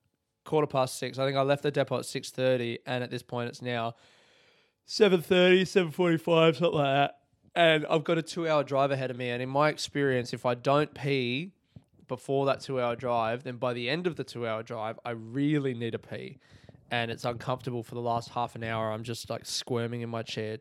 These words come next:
because I'm fucking about to piss myself. So there's a public toilet near the immigration museum. So I get everyone in the bus and then I go, "Hey guys, I'll be back in a second." And I just run across the road and use the bathroom,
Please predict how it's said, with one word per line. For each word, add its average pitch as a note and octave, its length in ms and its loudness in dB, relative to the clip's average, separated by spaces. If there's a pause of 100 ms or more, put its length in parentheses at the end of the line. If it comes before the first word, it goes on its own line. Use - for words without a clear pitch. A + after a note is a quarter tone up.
(140)
because A#2 280 -8
I'm A2 160 -8
fucking - 340 -12
about A#2 200 -10
to A#2+ 80 -14
piss - 260 -12
myself. - 340 -12 (720)
So C#3+ 600 4 (1000)
there's C#3+ 180 -2
a C3+ 60 -6
public D#3+ 320 2
toilet D#3 540 6 (100)
near C#3+ 200 2
the C#3 120 2
immigration C3+ 500 2
museum. A#2+ 600 -4
So B2+ 280 0
I C3+ 120 4
get E3 180 6
everyone F#3 280 6
in E3 100 4
the D3+ 60 2
bus B2+ 480 4 (120)
and C3 220 -2
then B2+ 240 0 (100)
I A#2 460 0 (300)
go, B2 200 4
"Hey D3 200 8
guys, C3+ 300 6
I'll C3 100 -2
be C3 80 0
back C3 260 2
in C3 80 -2
a B2 60 -2
second." A#2+ 580 -4 (140)
And B2+ 200 -2
I A#2 180 -2
just A#2 240 -8 (460)
run C3+ 340 0
across C3 260 -6
the B2 120 -10
road A#2 240 -2
and A#2 120 -14
use A#2 160 -10
the A#2+ 80 -12
bathroom, A#2 460 -10